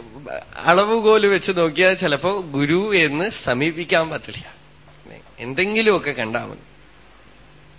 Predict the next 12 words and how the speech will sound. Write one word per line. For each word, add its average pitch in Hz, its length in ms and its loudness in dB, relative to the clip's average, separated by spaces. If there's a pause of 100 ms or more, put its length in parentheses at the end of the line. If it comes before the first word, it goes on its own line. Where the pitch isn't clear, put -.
(380)
കുഴപ്പമില്ല 165 560 2
കേട്ടോ. 127 380 -2 (400)
അങ്ങനെയൊക്കെ 156 720 -2
കണ്ടീഷൻ 151 600 0
വെച്ചാലും 131 580 -6 (840)
നോക്കണം 120 360 -4
നമ്മള്. 127 380 -4 (920)
അങ്ങനെയൊക്കെ 170 360 2
ഇരിക്കട്ടെ, 151 480 0 (160)
അതൊരു 143 240 0
വിധത്തിൽ 160 440 0
നല്ലതാണ്. 127 480 -4